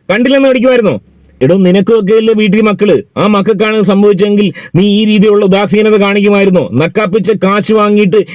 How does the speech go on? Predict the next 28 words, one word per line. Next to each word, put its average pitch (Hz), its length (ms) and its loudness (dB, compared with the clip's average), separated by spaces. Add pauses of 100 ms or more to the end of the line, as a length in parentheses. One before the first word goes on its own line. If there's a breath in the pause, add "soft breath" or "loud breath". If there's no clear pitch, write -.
പാവപ്പെട്ട 185 360 -2
പിള്ളേരെ 196 340 2
കുരുതി 190 300 0
കൊടുക്കാൻ 196 340 0
വേണ്ടി 196 180 2
നീയൊക്കെ 190 240 2
നിൽക്കുമായിരുന്നോ? 170 560 0 (500 soft breath)
എത്ര 196 480 -2
കുട്ടികളായിരിക്കാം 226 600 0
ഒരുപക്ഷെ 214 440 0 (180 loud breath)
ഈ 202 100 2
ഒരു 226 120 2
കോളേജിൽ 208 500 0 (140 loud breath)
ഈ 190 100 2
ഒരു 226 120 2
അനുഭവത്തിലൂടെ 208 480 0
കടന്നുപോയത്? 196 480 0 (520 soft breath)
ഈ 214 140 4
ഒരു 277 80 0
വിഷയത്തിന് 254 340 2
ശേഷം 254 300 2
പരാതിയുമായി 240 580 2
ആറ് 226 260 0
കുട്ടികൾ 240 320 2
പുതുതായി 240 400 2
വന്നു 240 200 2
എന്ന് 220 140 2
പറയുന്നു. 156 320 0